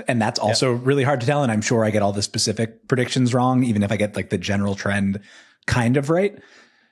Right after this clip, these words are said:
Speaker 1: I think it would have been hard to see the negative consequences that, you know, Facebook would have had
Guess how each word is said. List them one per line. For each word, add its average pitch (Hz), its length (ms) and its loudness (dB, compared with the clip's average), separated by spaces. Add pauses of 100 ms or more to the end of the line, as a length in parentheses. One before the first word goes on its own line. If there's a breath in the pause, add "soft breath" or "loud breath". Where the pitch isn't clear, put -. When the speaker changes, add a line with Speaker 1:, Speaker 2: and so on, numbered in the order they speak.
(440 soft breath)
Speaker 1:
I 156 80 0
think 220 120 2
it 208 40 4
would 190 100 4
have 185 80 2
been 147 80 -2
hard 185 160 2
to 143 80 0
see 98 440 0 (120)
the 113 100 -2
negative 107 300 0
consequences 98 680 -2
that, 95 380 -4 (160)
you 139 100 0
know, 98 180 -4 (180)
Facebook 104 380 -2
would 107 120 -2
have - 40 -2
had 87 480 -4